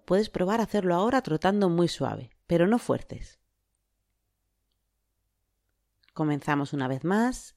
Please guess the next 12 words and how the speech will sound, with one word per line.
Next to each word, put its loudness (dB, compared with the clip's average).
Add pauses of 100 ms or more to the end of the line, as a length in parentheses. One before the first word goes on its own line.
Inhala. 0 (2000)
Exhala, 2
suelta -2
todo 0
el 2
aire. 2 (2000)
Cierra 0
la -4
boca 0 (180)
y -6
comienza. -4 (540)
Uno, -2